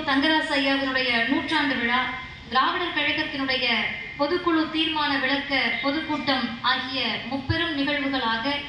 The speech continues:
நடைபெறக்கூடிய இந்த பொதுக்கூட்டத்திற்கு வருகை தந்து சிறப்பிக்க இருக்கக்கூடிய, சிறப்புரை ஆற்ற இருக்கக்கூடிய, நமக்கெல்லாம் வழிகாட்டுதல் உரை நிகழ்த்த இருக்கக்கூடிய கழகத்தின் தலைவர், நமது கொள்கை குடும்பத்தின் தலைவர்,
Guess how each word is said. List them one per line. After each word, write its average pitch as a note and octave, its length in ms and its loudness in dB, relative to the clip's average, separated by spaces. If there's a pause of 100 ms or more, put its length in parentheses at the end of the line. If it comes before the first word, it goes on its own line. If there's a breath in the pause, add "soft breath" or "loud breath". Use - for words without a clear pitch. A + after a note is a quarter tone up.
(520)
நடைபெறக்கூடிய D4 680 0 (100)
இந்த B3 200 -2
பொதுக்கூட்டத்திற்கு C#4 800 -2 (720)
வருகை E4+ 360 0
தந்து D4+ 220 -2 (100)
சிறப்பிக்க D#4 480 0
இருக்கக்கூடிய, C4+ 460 -2 (120)
சிறப்புரை D4+ 480 0
ஆற்ற B3 240 -2
இருக்கக்கூடிய, A#3+ 500 -4 (400)
நமக்கெல்லாம் D4+ 640 0 (180)
வழிகாட்டுதல் D#4+ 680 0
உரை C#4 160 2 (360)
நிகழ்த்த D#4+ 380 0
இருக்கக்கூடிய B3 500 -4 (600)
கழகத்தின் D#4+ 600 0
தலைவர், C4 480 2 (240)
நமது C#4 240 2 (140)
கொள்கை D#4+ 340 0
குடும்பத்தின் C#4+ 680 -2
தலைவர், C4 460 0